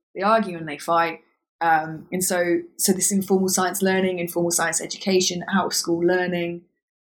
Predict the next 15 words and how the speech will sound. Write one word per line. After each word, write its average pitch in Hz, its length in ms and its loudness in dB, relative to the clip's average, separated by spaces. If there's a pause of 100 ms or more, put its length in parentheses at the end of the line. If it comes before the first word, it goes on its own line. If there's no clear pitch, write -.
(140)
they're 220 220 2
arguing 196 460 0
about, 165 480 -2
well, 180 160 2
there's 175 220 2
schools 269 600 0
and 190 100 0
schools 196 280 2
are 185 60 -2
important, 185 440 2
but 175 120 -4
there's 170 280 0
all 262 220 0
this 208 240 2
stuff - 440 -6